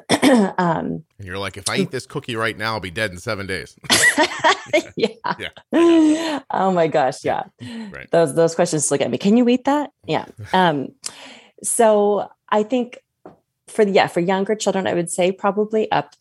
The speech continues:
Speaker 1: to, I, like, the eight to ten. I mean, I think as younger children, even the five, six, seven-year-olds, they will understand death ex-, outside of their own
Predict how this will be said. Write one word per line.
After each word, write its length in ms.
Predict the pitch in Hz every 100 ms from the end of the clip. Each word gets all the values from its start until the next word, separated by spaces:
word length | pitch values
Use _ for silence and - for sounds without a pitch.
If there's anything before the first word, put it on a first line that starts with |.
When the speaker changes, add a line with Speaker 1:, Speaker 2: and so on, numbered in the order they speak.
| -
Speaker 1:
to, 540 | 170 151 151 147 - _ _ - -
I, 200 | 170 - -
like, 260 | 131 139 -
the 160 | 156
eight 200 | 143 147
to 140 | - 160
ten. 380 | - 139 131 180
I 60 |
mean, 140 | 175 170
I 80 |
think 300 | 175 190 185 -
as 280 | 160 156 -
younger 340 | 175 180 220
children, 720 | 247 170 156 156 143 143 147 - _
even 480 | 156 156 160 156 160 - _ _ _ _ _
the 80 | 156
five, 320 | - 156 160
six, 240 | - 170 -
seven-year-olds, 720 | 156 160 165 170 180 180 - - _
they 180 | 170 170
will 160 | 190 214
understand 1000 | - 165 151 147 - 139 139 139 143 -
death 480 | 131 131 - - - _ _ -
ex-, 260 | - 131 - -
outside 440 | 147 143 - 135 127
of 100 | 139
their 180 | 131 -
own 340 | 131 123 -